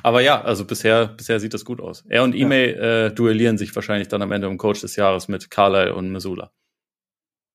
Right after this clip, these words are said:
Speaker 2: Ja.
Speaker 1: Ja.
Speaker 2: Und Malone? Wenn die so wei-, wenn, wenn, wenn Ding noch ein bisschen ausfällt, oder, oder ist da
Speaker 1: Ja,
Speaker 2: einfach
Speaker 1: aber
Speaker 2: der
Speaker 1: der
Speaker 2: Jokic-Faktor zu
Speaker 1: Jo-,
Speaker 2: groß?
Speaker 1: Jokic wird wieder M V P.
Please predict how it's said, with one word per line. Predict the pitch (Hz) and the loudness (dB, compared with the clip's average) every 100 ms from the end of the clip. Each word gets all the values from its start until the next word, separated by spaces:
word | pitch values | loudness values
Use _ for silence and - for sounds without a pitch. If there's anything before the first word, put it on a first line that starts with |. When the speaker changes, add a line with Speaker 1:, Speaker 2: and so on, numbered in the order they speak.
| _ _ _ _ _ _ _ _ _ _ _ _ _ _ _ _ _ _ _ _ _ _ _ _ _ _ _ - | _ _ _ _ _ _ _ _ _ _ _ _ _ _ _ _ _ _ _ _ _ _ _ _ _ _ _ -10
Speaker 2:
Ja. | 104 104 110 98 87 _ _ _ | -2 4 4 4 -2 _ _ _
Speaker 1:
Ja. | 107 101 98 | -10 -6 -2
Speaker 2:
Und | |
Malone? | 110 117 190 302 - _ | 2 4 4 2 -8 _
Wenn | 120 139 | -2 0
die | |
so | 135 | 2
wei-, | 131 120 | 2 2
wenn, | 127 127 123 | 0 -2 -2
wenn, | 123 120 | -2 -2
wenn | 120 120 | -2 -2
Ding | 143 | -2
noch | 139 | -2
ein | |
bisschen | 131 127 | -2 -2
ausfällt, | 135 - 131 | -2 -2 0
oder, | 117 123 | 2 2
oder | 123 123 | 2 2
ist | 131 | 4
da | |
Speaker 1:
Ja, | 101 | 4
Speaker 2:
einfach | 101 | 4
Speaker 1:
aber | 104 | 4
Speaker 2:
der | 107 | 2
Speaker 1:
der | 110 | 0
Speaker 2:
Jokic-Faktor | - 104 110 95 | -4 -6 -4 -2
zu | 104 | -2
Speaker 1:
Jo-, | 110 | -2
Speaker 2:
groß? | 95 | -2
Speaker 1:
Jokic | 107 107 104 | -2 -4 -10
wird | 101 - | -10 -8
wieder | 90 90 | -10 -10
M | |
V | 85 | -14
P. | - | -20